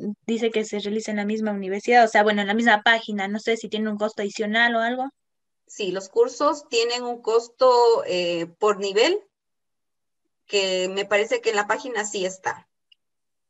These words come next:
Speaker 2: de acuerdo a la academia que ustedes quieran seguir.
Speaker 1: Eh,
Speaker 2: Sí, porque
Speaker 1: ya.
Speaker 2: este es un requisito o que siguen en la academia o ustedes también pueden prepararse, eh,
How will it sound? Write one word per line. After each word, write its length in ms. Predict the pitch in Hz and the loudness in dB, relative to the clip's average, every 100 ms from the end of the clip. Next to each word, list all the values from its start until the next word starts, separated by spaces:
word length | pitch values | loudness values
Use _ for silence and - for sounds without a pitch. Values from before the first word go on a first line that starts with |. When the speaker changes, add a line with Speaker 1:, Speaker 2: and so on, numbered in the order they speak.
| - | -4
Speaker 2:
de 80 | |
acuerdo 340 | 180 214 220 247 240 | -2 0 0 2 4
a 140 | 202 | 4
la 80 | 175 | 2
academia 400 | 175 185 208 214 | 2 0 0 -4
que 80 | 185 | -8
ustedes 500 | - 185 190 196 202 | -4 0 0 0 -2
quieran 280 | - 196 196 | 0 0 0
seguir. 400 | 190 156 - - - 226 | -2 -4 -6 -18 -12 -10
Speaker 1:
Eh, 220 | 202 208 | -8 -10
Speaker 2:
Sí, 120 | 240 | -10
porque 160 | 175 196 | -6 0
Speaker 1:
ya. 60 | |
Speaker 2:
este 120 | 466 262 | 2 0
es 100 | 277 | -2
un 100 | 269 | -2
requisito 600 | 254 233 233 233 254 240 | -2 -2 -6 -2 2 4
o 140 | 202 196 | 2 0
que 180 | 190 190 | -4 -6
siguen 640 | - 254 269 277 254 254 | -4 -2 0 0 -2 -4
en 160 | 240 247 | 0 2
la 80 | |
academia 640 | 247 254 254 277 285 277 277 | 2 4 4 4 4 2 2
o 180 | 185 190 | 0 0
ustedes 300 | 202 226 233 | 2 2 2
también 380 | 226 208 220 | -2 -4 -4
pueden 260 | 202 190 208 | 0 0 0
prepararse, 840 | 208 185 175 170 233 262 262 240 233 - - _ | -4 -2 2 4 2 2 2 2 0 -10 -20 _
eh, 680 | - 196 185 180 180 170 143 | -4 0 2 2 0 -2 -6